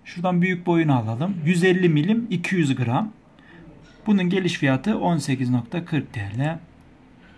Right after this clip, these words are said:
Tamam, şimdi benim alacaklarım bu kadar. Kaç lira tuttu? Sepetin toplamı burada yazıyor. Doks-, yüz doksan altı T L, otuz iki puan. Şimdi mesela diyelim siz ilk kayıt yaparsanız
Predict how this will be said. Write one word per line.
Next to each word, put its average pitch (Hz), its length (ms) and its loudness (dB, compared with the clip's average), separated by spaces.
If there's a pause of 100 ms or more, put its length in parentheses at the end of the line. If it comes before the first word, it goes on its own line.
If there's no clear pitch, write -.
(540)
Tamam, 175 360 4
şimdi 226 260 4
benim 220 200 6
alacaklarım 214 580 4
bu 220 80 4
kadar. 143 360 2 (440)
Kaç 214 300 4
lira 147 160 2
tuttu? - 240 -8
Sepetin 180 500 -2
toplamı 175 440 0
burada 160 240 2
yazıyor. 160 540 2 (640)
Doks-, - 500 2
yüz 196 280 4
doksan 196 320 0
altı 196 300 0
T 139 240 2
L, 208 80 2
otuz 196 380 0
iki - 200 0
puan. 160 360 0 (240)
Şimdi 233 200 4
mesela 220 340 2
diyelim 226 260 6
siz 214 180 2
ilk 226 240 0
kayıt 220 480 0 (180)
yaparsanız 196 800 2